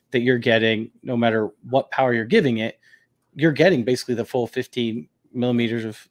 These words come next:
X max and still maintaining that linearity, which is awesome. Not only that, it's an extended range driver. Now they call it a subwoofer, but really you get down to, like, uh, I don't know, I can't remember exactly, thirty-five hertz or so. And then you go all the way up. So it's a W five, but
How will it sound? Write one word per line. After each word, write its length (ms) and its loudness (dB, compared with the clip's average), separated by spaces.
X 240 -4
max 240 -4
and 100 -10
still 300 -2
maintaining 460 -4
that 160 -6
linearity, 460 -6
which 160 -10
is 140 -10
awesome. 480 -2
Not 120 4
only 160 2
that, 260 4
it's 200 -6
an 60 -2
extended 460 -2
range 540 -2
driver. 340 4
Now 140 0
they 100 -2
call 260 0
it 40 0
a 20 -2
subwoofer, 600 -2
but 100 0
really 380 6
you 140 0
get 180 4
down 240 4
to, 100 -6
like, 320 -2
uh, 240 -8
I 100 -2
don't 100 -2
know, 180 -4
I 60 -4
can't 200 -6
remember 300 0
exactly, 380 0
thirty-five 720 -2
hertz 340 -2
or 60 -4
so. 340 0
And 100 -2
then 120 0
you 100 -2
go 300 0
all 260 2
the 80 -2
way 160 2
up. 80 -2
So 140 -6
it's 120 -8
a 60 -4
W 320 -2
five, 480 0
but 320 2